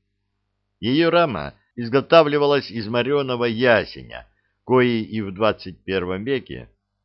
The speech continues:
использовался как конструкционный материал, даже в автомобильной промышленности. Так, кузова нескольких моделей любимой мной фирмы "Морган"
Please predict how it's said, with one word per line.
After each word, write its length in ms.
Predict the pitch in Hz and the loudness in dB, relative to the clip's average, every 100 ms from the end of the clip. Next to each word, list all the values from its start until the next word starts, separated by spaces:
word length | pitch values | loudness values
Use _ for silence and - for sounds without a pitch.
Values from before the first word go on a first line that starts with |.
| _ | _
использовался 840 | - 113 - 170 160 135 139 - 120 | -10 -10 -2 -2 0 0 -2 -2 -4
как 300 | 123 117 - | -4 -4 -4
конструкционный 1120 | 123 113 - 113 - - 135 147 131 131 123 | -6 -4 -8 -12 -10 -4 -2 -2 -6 -10 -10
материал, 680 | 98 104 - 202 76 64 62 _ _ _ - | -8 -8 -6 -4 -4 -6 -12 _ _ _ -2
даже 360 | 147 123 127 | 2 2 0
в 60 | 123 | -4
автомобильной 680 | 120 143 147 151 107 76 76 | -6 -6 -6 -6 -6 -8 -8
промышленности. 1000 | 107 139 104 - - 62 - - - _ _ _ _ _ _ _ - | -6 -4 -4 -8 -16 -18 -20 -20 -20 _ _ _ _ _ _ _ 0
Так, 340 | 110 95 - _ | 0 0 -10 _
кузова 580 | 98 85 104 - 98 - _ _ | -10 -6 0 2 0 -6 _ _
нескольких 560 | 82 101 95 90 82 80 | -6 -6 -6 -8 -8 -8
моделей 460 | 95 90 98 92 | -6 -4 -2 -2
любимой 520 | 85 87 95 90 90 85 | -4 -6 -6 -6 -6 -6
мной 420 | 87 87 87 82 | -6 -6 -6 -6
фирмы 560 | - 104 98 95 90 - _ _ | -6 -4 -2 -4 -6 -10 _ _
"Морган" 560 | 117 135 117 85 65 | 2 2 0 -6 -8